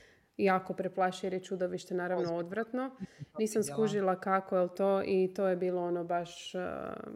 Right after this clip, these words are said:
Speaker 1: to su svi snimali ti tiktokeri ili šta ja znam, roditelji i tako dalje, ono, tu svoju djecu koja onak umiru od straha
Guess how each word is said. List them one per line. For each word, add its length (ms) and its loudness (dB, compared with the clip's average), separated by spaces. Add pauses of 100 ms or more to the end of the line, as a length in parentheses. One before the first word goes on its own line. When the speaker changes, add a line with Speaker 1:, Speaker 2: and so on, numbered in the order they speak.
(800)
Speaker 1:
to 120 -2
su 140 -8
svi 240 -4
snimali 580 0
ti 220 -2
tiktokeri 840 2
ili 200 0
šta 240 -2
ja 140 0
znam, 300 0
roditelji 680 -2
i 80 -8
tako 280 -8
dalje, 380 -8
ono, 220 -12
tu 160 -10
svoju 280 -6
djecu 400 -4
koja 360 -4
onak 300 -8
umiru 320 -2
od 140 -8
straha 460 -6